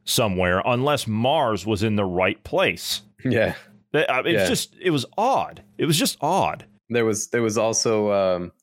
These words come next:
Speaker 2: I remember this from a few years back. I'm wanting to say it was something like five thousand years old. And yeah,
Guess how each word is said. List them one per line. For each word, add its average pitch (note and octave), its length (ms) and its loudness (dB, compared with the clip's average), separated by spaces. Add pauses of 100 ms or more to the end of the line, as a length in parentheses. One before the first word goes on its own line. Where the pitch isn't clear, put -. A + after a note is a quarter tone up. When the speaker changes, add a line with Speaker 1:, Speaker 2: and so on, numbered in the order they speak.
(140)
Speaker 2:
I A2 60 0
remember A2+ 340 0
this G#2 200 0
from F#2+ 460 0
a - 140 -12
few G#3 180 -2
years A#2 320 0
back. F2 360 0
I'm G2+ 100 -2
wanting G3+ 160 0
to G3 80 -2
say D#3 240 0
it D#2 80 0
was G#2 260 0
something F3 260 -2
like G2+ 200 0
five G2+ 400 -2
thousand G#2+ 340 0
years G2 260 0
old. G2+ 280 0
And F#2 180 -2
yeah, F#2 260 2